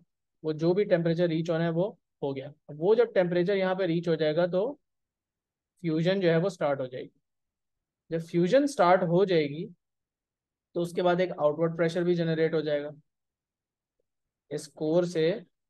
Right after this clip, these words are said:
जब फ्यूजन start होगी तो एक outward pressure भी generate होगा। तो वो जो gravitational potential energy जिस चीज में convert हो रही थी, अब वो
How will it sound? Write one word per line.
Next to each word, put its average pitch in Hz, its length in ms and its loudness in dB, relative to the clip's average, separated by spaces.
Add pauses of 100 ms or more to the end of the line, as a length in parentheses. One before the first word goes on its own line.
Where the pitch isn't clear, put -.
(100)
जब 143 160 -12
फ्यूजन 147 280 -6
start 160 320 -2
होगी 156 220 -2
तो 175 100 -4
एक 165 360 -4 (140)
outward 151 540 -2
pressure 143 320 -4
भी 147 180 -8 (260)
generate 139 380 -6
होगा। - 240 -14 (460)
तो 214 60 -2
वो 214 200 8
जो 277 200 6
gravitational 202 500 6
potential 220 380 0
energy 202 280 0
जिस 185 240 -12
चीज 214 240 -8
में 220 160 -2
convert 190 540 6
हो 202 140 4
रही 151 140 -2
थी, 160 320 -4 (480)
अब 190 180 0
वो 247 120 10